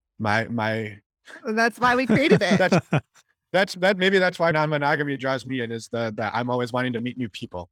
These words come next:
Speaker 1: Um, so yeah, that was where it came from, and, and it, it kinda took off, and here we are four years later doing it. So.
Speaker 3: So it sounds like the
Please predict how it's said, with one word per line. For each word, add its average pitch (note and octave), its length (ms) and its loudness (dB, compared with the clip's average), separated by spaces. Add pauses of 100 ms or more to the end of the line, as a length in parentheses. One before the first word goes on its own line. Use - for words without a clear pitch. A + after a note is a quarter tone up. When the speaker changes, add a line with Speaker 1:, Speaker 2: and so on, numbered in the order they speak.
Speaker 1:
Um, G2 240 -10
so - 180 -6
yeah, C#3+ 220 2
that E3+ 160 2
was F3 100 0
where F#3 140 2
it E3 80 -4
came D#3 220 -4
from, F#3 240 -2
and, C#3+ 240 -4 (180)
and B2 180 -4
it, - 280 -10 (280)
it A2 140 -14 (160)
kinda B2 200 -4
took - 220 -8
off, A#2+ 280 0
and A2+ 280 -6
here A#2+ 140 -6
we A#2+ 140 -4
are B2+ 120 -2
four B2+ 280 -2
years C3 260 -4
later D3 220 -2
doing D3 240 -4
it. F#2 140 -10
So. - 220 -14
Speaker 3:
So F3+ 160 4
it E3 80 4
sounds F3+ 240 4
like C3 220 4
the A2+ 320 0